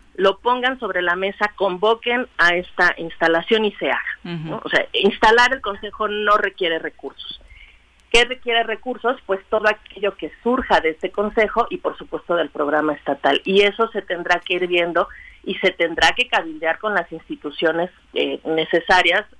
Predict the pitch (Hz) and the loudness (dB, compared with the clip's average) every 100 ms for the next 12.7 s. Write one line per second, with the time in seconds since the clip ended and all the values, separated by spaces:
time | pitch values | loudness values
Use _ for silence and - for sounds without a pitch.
0 | - 185 180 - 196 185 190 - 208 - | -10 -8 -8 -2 2 4 2 -2 -6 -2
1 | 190 190 196 208 214 208 202 214 180 156 | -2 0 -2 -2 2 0 0 0 0 0
2 | - 147 143 147 - - - 143 - 156 | -4 -10 -8 -10 -12 -20 -14 -12 -10 -8
3 | 170 170 165 156 170 156 147 156 151 - | -4 -2 0 0 2 2 2 0 -2 -6
4 | 170 151 139 135 127 147 135 151 139 139 | -2 0 0 -4 -4 -2 -2 0 0 2
5 | 139 139 135 135 127 123 131 135 - - | 0 -2 0 0 -2 -2 -2 -4 -6 -2
6 | 277 - 277 285 277 311 330 311 285 - | 0 2 2 2 4 6 6 6 4 4
7 | 233 226 220 254 339 220 190 214 226 247 | 6 6 6 4 2 -2 4 4 6 4
8 | 202 196 196 190 226 - 208 202 226 208 | 4 2 -2 -2 -4 2 4 4 2 0
9 | 170 - 170 175 175 185 196 180 175 254 | -4 -6 -6 -2 0 0 -2 -8 0 2
10 | 285 - 190 180 180 190 190 226 202 190 | 2 4 4 4 4 4 2 0 -2 -2
11 | 185 185 185 - 190 170 170 175 190 175 | -4 -4 -4 0 2 0 -2 -4 -6 -6
12 | 160 160 147 170 160 143 127 | -8 -10 -8 -6 -4 -6 -10